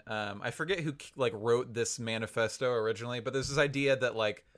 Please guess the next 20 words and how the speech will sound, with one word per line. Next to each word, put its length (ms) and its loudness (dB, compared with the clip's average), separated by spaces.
for 140 6
an 60 6
artist 540 2
or 100 0
any 180 0
kind 220 0
of 80 -4
person 260 0
who's 160 -6
creative, 720 -2
all 180 6
you 160 0
need 460 -2
is 160 -2
a 80 2
hundred 420 -2
true 320 0
fans 560 -4
who 160 -4
will, 500 0